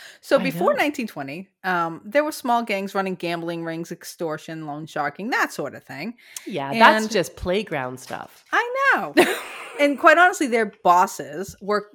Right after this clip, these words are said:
Speaker 1: just usually corrupt politicians. They would
Speaker 2: Mm.
Speaker 1: have the thugs go out and intimidate the opposition, opposition and voters, that kind of thing.
Speaker 2: Mm.
Speaker 1: Bang.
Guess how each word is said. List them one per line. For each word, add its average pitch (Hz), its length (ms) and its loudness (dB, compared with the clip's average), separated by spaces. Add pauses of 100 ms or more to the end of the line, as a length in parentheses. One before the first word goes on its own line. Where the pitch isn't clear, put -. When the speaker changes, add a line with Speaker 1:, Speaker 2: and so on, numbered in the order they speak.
(140)
Speaker 1:
just - 280 -6
usually 220 420 -4
corrupt 180 560 -2
politicians. 165 880 -4
They 185 180 0
would 185 200 0
Speaker 2:
Mm. - 20 -4
Speaker 1:
have 175 420 2
the 180 100 -4
thugs 190 300 0
go - 140 -6
out 151 120 0
and 156 100 -10
intimidate 151 480 -10
the 139 100 -8
opposition, 277 580 -6 (520)
opposition 240 720 -4
and 147 180 -8
voters, 202 640 0 (160)
that 214 160 0
kind 147 180 -8
of - 60 -20
thing. 208 220 -12
Speaker 2:
Mm. - 40 -16 (420)
Speaker 1:
Bang. 151 320 -10